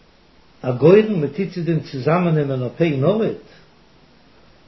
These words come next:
און רב אבוה, האט רב אבוה געזאגט, מלמד דה פסוק און דערציילן. שייקחו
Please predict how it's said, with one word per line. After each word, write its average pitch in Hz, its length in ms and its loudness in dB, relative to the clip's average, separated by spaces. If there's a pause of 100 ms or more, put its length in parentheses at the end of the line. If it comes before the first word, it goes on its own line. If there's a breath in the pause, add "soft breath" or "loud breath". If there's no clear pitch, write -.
און 160 140 6
רב 143 280 4
אבוה, 147 400 4 (340)
האט 127 200 -10
רב 131 120 -2
אבוה 185 300 2
געזאגט, 120 460 -6 (580 soft breath)
מלמד 185 600 4
דה 170 120 2
פסוק 185 480 -8
און 175 120 -4
דערציילן. 151 560 -2 (880 soft breath)
שייקחו 185 1120 -2